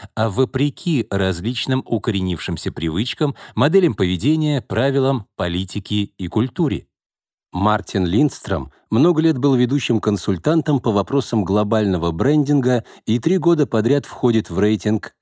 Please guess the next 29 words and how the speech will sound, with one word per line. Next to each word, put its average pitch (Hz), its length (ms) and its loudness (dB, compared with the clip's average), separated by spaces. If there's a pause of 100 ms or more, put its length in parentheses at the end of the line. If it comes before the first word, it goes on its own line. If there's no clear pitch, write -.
Thinkers 90 760 -4
пятьдесят 104 640 -2
как 78 280 -4
один 90 300 0
из - 240 -6
пятидесяти 92 640 -6
лучших 87 640 -4
бизнес-лидеров 82 1000 -4
мира. 113 400 0 (720)
На 95 140 0
его 147 180 2
счету 170 240 -2
много 165 260 0
блестящих 127 560 0
инноваций, 98 560 0
и 98 220 -2
иногда 107 280 -2
тот 95 220 -4
факт, - 300 0
что - 220 -4
все - 220 -2
они 101 160 0
родились 98 600 -2
в 92 100 -4
одной 98 380 0
и - 40 -2
той 101 220 0
же 85 160 -2
голове, 87 480 -2